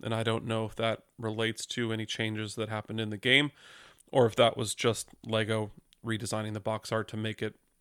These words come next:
a little bit more fresh or a little bit, or a little bit different. Nonetheless, I, I sort of like that, um,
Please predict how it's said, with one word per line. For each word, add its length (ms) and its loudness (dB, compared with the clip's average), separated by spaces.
a 80 -6
little 180 -4
bit 160 -6
more 140 -8
fresh 400 8
or 80 0
a 40 -2
little 160 -4
bit, 140 -4
or 80 -6
a 60 -4
little 180 -4
bit 160 -6
different. 380 0
Nonetheless, 480 8
I, 140 6
I 60 -2
sort 220 2
of 100 -8
like 240 2
that, 300 -2
um, 440 -6